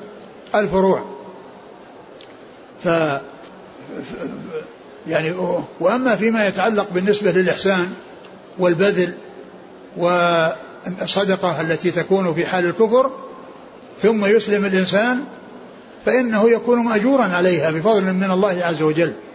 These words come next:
الله تعالى يتفضل عليه فيثيبه على إحسانه في حال كفره لأنه أسلم. أما إذا حمل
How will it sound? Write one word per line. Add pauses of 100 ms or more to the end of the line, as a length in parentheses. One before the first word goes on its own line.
(480)
الله
تعالى
يتفضل
عليه
فيثيبه (460)
على
إحسانه
في
حال
كفره (360)
لأنه
أسلم. (880)
أما (140)
إذا
حمل